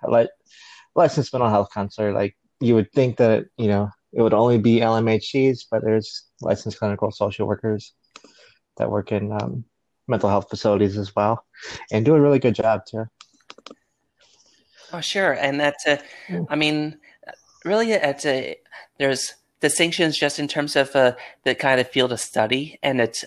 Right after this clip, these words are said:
Speaker 2: uh, type of, uh, I guess, paradigms that, uh, one has studied. Uh, but, uh, ultimately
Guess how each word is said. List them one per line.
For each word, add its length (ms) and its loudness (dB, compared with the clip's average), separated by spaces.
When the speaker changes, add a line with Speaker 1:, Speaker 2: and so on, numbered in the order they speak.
Speaker 2:
uh, 220 2
type 360 -4
of, 520 2
uh, 320 0
I 100 -2
guess, 300 -4
paradigms 720 -2
that, 280 -2
uh, 220 2
one 220 -2
has 140 -4
studied. 440 -6
Uh, 260 -2
but, 300 -4
uh, 120 0
ultimately 600 -2